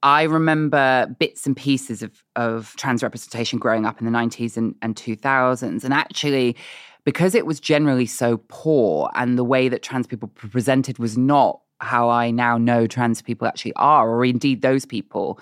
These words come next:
who were on T V at that time, they probably often would make a pact, you know, with the devil, really, with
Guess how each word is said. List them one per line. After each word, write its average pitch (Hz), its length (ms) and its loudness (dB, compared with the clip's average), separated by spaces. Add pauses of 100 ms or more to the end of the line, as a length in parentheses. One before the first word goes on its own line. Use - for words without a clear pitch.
(320)
who 123 140 2
were 117 180 4
on 127 160 4
T 117 160 -4
V 101 140 -2
at - 60 -6
that - 160 -2
time, 110 340 -2
they 110 120 -2
probably 147 640 0
often 143 320 0
would 120 120 0
make 120 180 -2
a - 60 -20
pact, - 560 -8
you 117 80 0
know, 104 340 0 (300)
with 110 100 -2
the 113 80 -4
devil, 123 380 0
really, 92 400 -2
with 110 240 -6